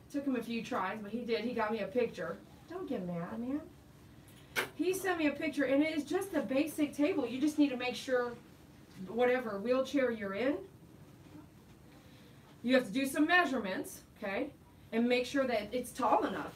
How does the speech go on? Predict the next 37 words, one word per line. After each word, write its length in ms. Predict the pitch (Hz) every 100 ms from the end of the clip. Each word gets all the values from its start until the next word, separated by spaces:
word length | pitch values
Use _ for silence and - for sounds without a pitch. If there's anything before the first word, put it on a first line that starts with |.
| -
or 180 | 233 247
short 380 | - 285 339
enough, 320 | 208 185 165 - - 202
you 60 |
know. 240 | 196 185 220 - - - -
It 140 | 269
needs 200 | 294 359
to 60 | 302
be, 160 | 269
like, 180 | 233 214 190
right 320 | 226 277 -
above 480 | 226 196 240 233 208
your 120 | 202
wheelchair 420 | 208 254 - 196
at 120 | 170 175
that 200 | 170 -
point, 200 | 165 -
depending 340 | 190 220 208
on 80 | 190
what 140 | 180
kind 100 | 196
of 80 | 180
wheelchair 300 | 180 175 160
you 100 | 143
have. 220 | 139 - - - - - - - - -
So 320 | - 226 196
it 300 | 277 311 -
is 280 | 220 208 185
possible 640 | - 330 370 226 185 170
for 140 | 175
you 260 | 202 254 269
to 140 | 226
do 220 | 196 226 214
all 380 | 302 359 359 320
kinds 440 | 320 359 339 320
of 120 | 294
stuff 640 | 247 - - 294 202 196